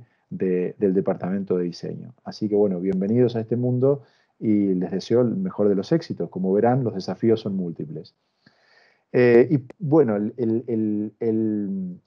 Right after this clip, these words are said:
proceso final, evidentemente, es el del uso, la recolección, la reutilización y el reciclaje, un proceso sumamente importante donde evidentemente ahora existen muchísimas, este, inversiones, muchísimo desarrollo, muchísima investigación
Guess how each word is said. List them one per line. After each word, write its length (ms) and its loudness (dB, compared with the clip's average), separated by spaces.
proceso 380 -2
final, 540 -2
evidentemente, 760 -2
es 80 -4
el 160 -2
del 240 2
uso, 260 0
la 120 2
recolección, 680 -2
la 80 2
reutilización 920 -2
y 140 4
el 100 4
reciclaje, 640 -2
un 160 -10
proceso 480 -8
sumamente 680 -2
importante 680 -6
donde 360 -4
evidentemente 720 0
ahora 480 0
existen 460 -4
muchísimas, 720 -4
este, 380 -4
inversiones, 680 0
muchísimo 540 -4
desarrollo, 540 0
muchísima 540 -2
investigación 800 2